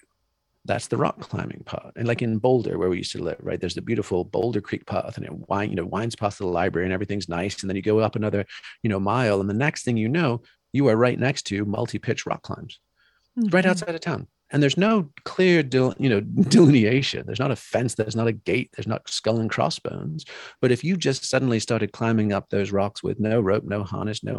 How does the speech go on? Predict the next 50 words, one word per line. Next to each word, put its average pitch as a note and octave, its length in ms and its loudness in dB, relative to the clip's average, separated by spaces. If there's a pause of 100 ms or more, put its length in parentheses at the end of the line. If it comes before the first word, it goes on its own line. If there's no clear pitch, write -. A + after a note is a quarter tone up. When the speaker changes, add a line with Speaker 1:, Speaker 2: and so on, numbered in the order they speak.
Speaker 1:
anchors, G#2 320 -8
and G2 100 -8
no G2+ 240 -4
partner, - 540 -6
and G2+ 240 -4
you A2 160 -6
peeled B2+ 360 0
off - 280 0
to - 100 -10
your - 160 -8
death, - 380 -2 (500)
people D3+ 200 -4
would C#3 100 -2
be C#3 80 2
like, C3 160 0
"You E3+ 160 0
were E3+ 160 2
an D#3+ 80 0
asshat. - 400 -2 (580)
You B2+ 140 4
shouldn't A#2 340 2
have A#2+ 100 0
Speaker 2:
Mm-hmm. A#2 100 -4
Speaker 1:
done C#3 260 2
that." - 120 -16 (440)
And, B2 160 -2
Speaker 2:
Right. A#2+ 100 -4
Speaker 1:
and A2+ 400 -4
this C#3 200 2
terrain C3 640 0
is G2+ 160 -6
very B2+ 280 0
much G#2+ 280 -2
like - 240 -2
that. - 160 -4
It - 100 -8
can A2+ 140 -4
be G2+ 220 -4
right E3+ 260 2
next - 320 -4
to G#3 160 0
suburbia. - 580 -6
It - 120 -10
can G#2+ 100 -4
be G#2+ 120 -2
right B2+ 300 0
next D3 360 -2
to F#3 220 2
safe - 360 -4
stuff. - 360 -8